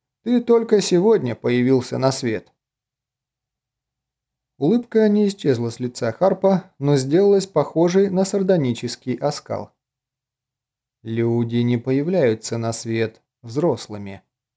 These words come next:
медленно произнёс он. "А как появляются на свет люди?"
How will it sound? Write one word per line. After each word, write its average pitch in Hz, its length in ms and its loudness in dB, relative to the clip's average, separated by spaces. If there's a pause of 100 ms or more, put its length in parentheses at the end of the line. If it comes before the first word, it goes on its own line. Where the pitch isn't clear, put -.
(460)
медленно 120 540 0
произнёс 127 580 -4
он. 101 180 -14 (1300)
"А 214 160 -4
как 240 440 -2
появляются 117 720 0
на 123 160 0
свет 123 380 0
люди?" 117 560 0